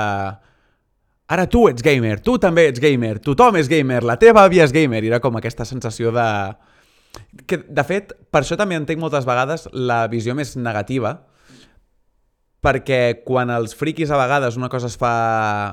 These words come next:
es fa mainstream, de sobte és com que ens tornem sobreprotectors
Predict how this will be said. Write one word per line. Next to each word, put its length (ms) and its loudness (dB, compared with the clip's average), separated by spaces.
es 160 -12
fa 220 -4
mainstream, 560 -6
de 160 -6
sobte 380 -4
és 140 -6
com 100 -8
que 140 -8
ens 160 -14
tornem 580 -8
sobreprotectors 1000 -10